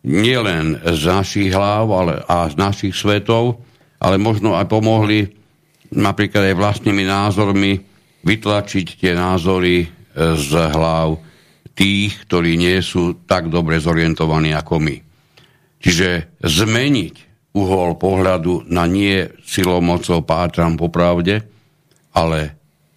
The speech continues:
pokúšam sa likvidovať tú nepravdu.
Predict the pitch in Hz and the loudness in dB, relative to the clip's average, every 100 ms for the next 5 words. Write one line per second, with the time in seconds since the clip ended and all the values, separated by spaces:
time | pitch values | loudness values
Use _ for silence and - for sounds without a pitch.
0 | _ - 90 92 85 87 82 80 - 76 | _ -4 -2 -2 -2 0 0 -2 -2 -4
1 | - 90 92 110 - 92 80 80 76 76 | -4 -2 -2 -2 -2 -2 0 0 0 -2
2 | - - _ _ _ 78 76 73 - _ | -6 -20 _ _ _ 0 0 -2 -6 _
3 | _ 78 78 73 73 69 64 | _ -2 -2 -2 -4 -6 -16